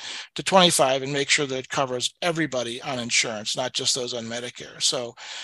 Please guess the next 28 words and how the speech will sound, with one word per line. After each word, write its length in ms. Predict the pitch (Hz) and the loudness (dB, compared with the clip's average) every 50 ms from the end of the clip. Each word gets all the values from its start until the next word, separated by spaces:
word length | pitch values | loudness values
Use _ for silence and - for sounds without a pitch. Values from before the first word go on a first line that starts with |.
| - - - | -10 -2 4
I 80 | 151 | 6
wanted 260 | 156 170 185 190 190 170 | 8 10 12 10 10 10
the 80 | 170 | 10
audience 300 | 170 165 160 160 160 - | 10 10 10 8 6 4
to 80 | - 151 | 2 4
know 200 | 151 151 151 147 | 4 4 4 4
that 140 | 143 147 147 | 2 0 -4
we've 160 | 151 147 139 | -4 -6 -2
got 200 | 156 139 139 135 | 0 0 2 2
three 320 | - - 156 160 170 175 | 2 0 2 2 2 2
major 340 | 165 165 160 160 147 151 151 | 4 4 4 4 4 0 0
pieces 400 | - - 170 156 143 156 147 139 | 0 0 0 2 2 0 0 0
of, 200 | 143 139 131 127 | -2 -2 -4 -6
three 200 | - - 208 220 | -8 -2 0 4
major 320 | 202 180 180 175 156 160 156 | 4 6 4 4 4 2 2
resolutions 640 | 147 156 156 143 147 147 147 160 151 - 156 143 135 | 4 4 4 4 2 0 0 2 2 2 0 2 2
out 220 | 135 127 123 - | 2 2 2 0
there 120 | 143 135 | -2 -6
that 120 | 123 131 123 | -4 -4 -6
have 100 | 127 127 | -4 0
all 160 | 139 143 170 | 4 4 4
been 140 | 160 165 156 | 4 4 2
adopted 420 | 147 135 151 147 143 - - 139 | 4 4 4 4 4 2 -2 -2
by 120 | 131 131 127 | 0 0 2
A 140 | 131 139 | 2 4
C 160 | 139 - - 143 | 2 2 2 2
B. 300 | 123 131 123 120 120 120 _ - - - - - - - - - | -4 -4 -4 -4 -4 -6 _ -10 -12 -10 -10 -10 -12 -16 -10 -4
Um, 560 | 147 139 131 131 127 127 127 127 123 127 131 | -2 0 0 0 0 -2 -2 -2 -4 -4 -6